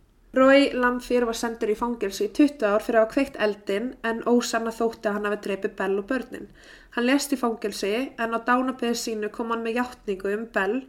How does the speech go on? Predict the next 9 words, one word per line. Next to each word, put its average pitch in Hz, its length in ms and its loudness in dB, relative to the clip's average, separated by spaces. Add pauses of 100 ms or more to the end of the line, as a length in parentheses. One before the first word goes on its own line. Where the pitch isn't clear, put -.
(400)
Gunness 208 600 -2
og 226 180 -6
glæpi 214 320 -2
hennar. 190 280 -12 (640)
Þar 269 220 6
á 262 40 4
meðal 233 360 0
við 220 120 -6 (440)
að 214 240 2